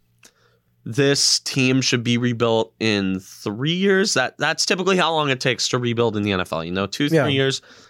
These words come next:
Speaker 1: couple of good drafts. You can hit on, you can hit on some good players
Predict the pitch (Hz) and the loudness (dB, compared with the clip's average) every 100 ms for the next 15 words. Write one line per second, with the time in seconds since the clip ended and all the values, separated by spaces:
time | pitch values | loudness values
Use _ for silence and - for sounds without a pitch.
0 | _ 156 135 135 117 95 - 117 156 151 | _ -6 -2 -2 0 -2 -2 -2 0 -2
1 | - 107 90 85 110 160 151 _ _ _ | -2 -4 -6 -6 -4 -2 -2 _ _ _
2 | _ - 117 107 104 101 98 98 _ _ | _ -2 0 2 0 0 -2 -6 _ _
3 | _ _ _ _ _ _ _ - 117 113 | _ _ _ _ _ _ _ -4 -2 -2
4 | 120 117 113 - 95 87 80 135 170 190 | 0 0 -2 -4 -4 -4 -6 -4 -2 0
5 | 180 175 165 - | 0 0 0 -2